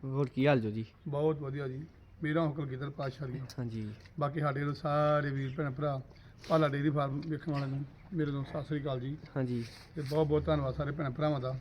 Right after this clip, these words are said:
Speaker 1: ਹਾਂਜੀ।
Speaker 2: ਤਹਿ ਦਿਲੋਂ ਧੰਨਵਾਦ ਕਰਦੇ ਹਾਂ। ਬਾਕੀ ਵੀਡੀਓ ਨੂੰ ਜਿੱਦਾਂ ਤੁਸੀਂ ਸੰਯੋਗ ਪਿਆਰ ਦੇਣ ਡੇ ਜੀ,
Speaker 1: ਹਾਂਜੀ, ਹਾਂਜੀ।
Speaker 2: ਇਦਾਂ ਹੀ ਦਿੰਦੇ ਰਹੋ ਤਾਂ ਬਹੁਤ ਬਹੁਤ ਤੁਹਾਡਾ ਧੰਨਵਾਦ ਆ।
Speaker 1: ਹਾਂਜੀ।
Speaker 2: ਸ਼ੇਅਰ ਵੱਧ ਤੋਂ ਵੱਧ ਕਰੋ,
Speaker 1: ਹਾਂਜੀ।
Speaker 2: ਲਾਈਕ ਕਰੋ।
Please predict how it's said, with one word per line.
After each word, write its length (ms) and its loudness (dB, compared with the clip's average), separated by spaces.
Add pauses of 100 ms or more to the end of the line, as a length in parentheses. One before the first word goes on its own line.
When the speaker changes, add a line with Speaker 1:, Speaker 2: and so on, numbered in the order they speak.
(100)
Speaker 1:
ਹਾਂਜੀ। 440 4 (120)
Speaker 2:
ਤਹਿ 180 6
ਦਿਲੋਂ 160 4
ਧੰਨਵਾਦ 320 4
ਕਰਦੇ 320 0
ਹਾਂ। 80 -2 (640)
ਬਾਕੀ 280 4
ਵੀਡੀਓ 320 6
ਨੂੰ 140 6
ਜਿੱਦਾਂ 300 0 (840)
ਤੁਸੀਂ 140 6
ਸੰਯੋਗ 400 6
ਪਿਆਰ 240 10
ਦੇਣ 240 6
ਡੇ 160 8
ਜੀ, 120 2
Speaker 1:
ਹਾਂਜੀ, 360 8
ਹਾਂਜੀ। 260 4 (140)
Speaker 2:
ਇਦਾਂ 340 8
ਹੀ 60 10
ਦਿੰਦੇ 280 8
ਰਹੋ 160 8
ਤਾਂ 100 6
ਬਹੁਤ 240 6
ਬਹੁਤ 160 6
ਤੁਹਾਡਾ 180 6
ਧੰਨਵਾਦ 420 6
ਆ। 140 6 (160)
Speaker 1:
ਹਾਂਜੀ। 360 4 (500)
Speaker 2:
ਸ਼ੇਅਰ 300 10
ਵੱਧ 160 10
ਤੋਂ 140 6
ਵੱਧ 220 8 (1040)
ਕਰੋ, 220 6 (1700)
Speaker 1:
ਹਾਂਜੀ। 80 4
Speaker 2:
ਲਾਈਕ 240 6
ਕਰੋ। 280 6